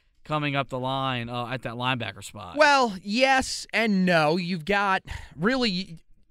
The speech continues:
Speaker 2: I don't think that you want to turn to this guy, but Mac Brown has told us that Amari Campbell is, is ready to go. He's the number three guy.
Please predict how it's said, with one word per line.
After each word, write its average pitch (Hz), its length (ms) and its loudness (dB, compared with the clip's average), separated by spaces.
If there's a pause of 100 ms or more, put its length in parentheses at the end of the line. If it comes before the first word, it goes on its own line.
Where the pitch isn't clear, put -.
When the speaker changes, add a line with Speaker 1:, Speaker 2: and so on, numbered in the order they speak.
(500)
Speaker 2:
I 175 140 6
don't 233 300 2
think 220 300 -2
that 175 180 0
you 165 220 -2
want 165 380 0
to 156 100 -4
turn 151 360 -4
to 147 120 -10
this 131 220 -8
guy, 117 260 -8
but 131 120 -6
Mac 190 300 0
Brown 202 260 2
has 175 140 -4
told 175 220 0
us 160 120 -4
that 160 140 -2
Amari 156 340 0
Campbell 123 520 -10
is, 110 200 -12
is 120 220 -10
ready 120 240 -8
to 110 60 -12
go. 87 300 -16
He's 120 220 -8
the 139 80 -6
number 147 280 -4
three 151 320 -4
guy. 143 420 0